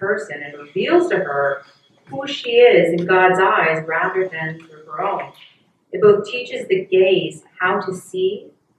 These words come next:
and shows the gazer how to venerate the unseen viewer. Uh, this is,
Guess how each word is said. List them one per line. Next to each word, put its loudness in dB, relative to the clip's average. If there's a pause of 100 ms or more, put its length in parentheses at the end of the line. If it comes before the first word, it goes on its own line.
(280)
and -10
shows 2
the -4
gazer 2
how -4
to -10 (160)
venerate -2 (460)
the -4
unseen -2 (220)
viewer. -6 (1600)
Uh, -8
this -8
is, -4